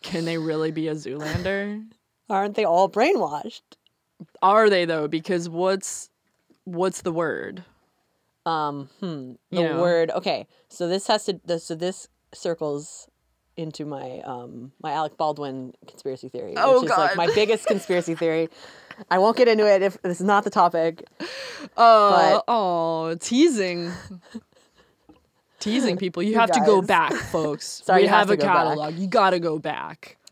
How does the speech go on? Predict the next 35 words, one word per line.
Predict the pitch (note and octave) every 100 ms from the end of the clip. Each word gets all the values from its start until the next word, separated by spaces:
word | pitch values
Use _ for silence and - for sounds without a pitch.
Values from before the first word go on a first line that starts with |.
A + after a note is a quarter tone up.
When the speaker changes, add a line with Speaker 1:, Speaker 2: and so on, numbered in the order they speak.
| _ D3+
Speaker 2:
You |
gotta | B2
go | B2+
back. | C3+ C3+
I | D#3+
think | F#3
it's | E3+
even | D#3 C#3
paywalled, | C#3+ C3+ C#3 B2+ C3 - _
part | D#3 C#3+
of | C#3
it. | C3 - - F#3+ -
Speaker 1:
This, | G#3+ - _ F3+
this | A#3 A3+ G#3+
book, | G#3+ G3 - - - _ _ -
Speaker 2:
<laughs> | - - -
Speaker 1:
it, | F#3+ -
it | F#3
only | F#3 G3 F#3+
gets | F3 F3+ F3
read | F3 E3+
in | E3
one | E3 E3+
direction. | D#3+ D#3 C#3+ - C#3+ D3+ D3+ D#3+ F#3
Speaker 2:
<laughs> | - - A#4 - A4 G4 - - - - B3+ A3 _ _ -
Alec | F#3+ B3
Baldwin, | A3+ G3+ G3 F3+ - -
uh, | D#3+ -
my, | F3+ F#3 F3+ -
the | E3+ E3+ E3
synthesis | B3+ C#4 G3 F#3
of | E3
it | D#3+
is | D3+ D3
just | C#3+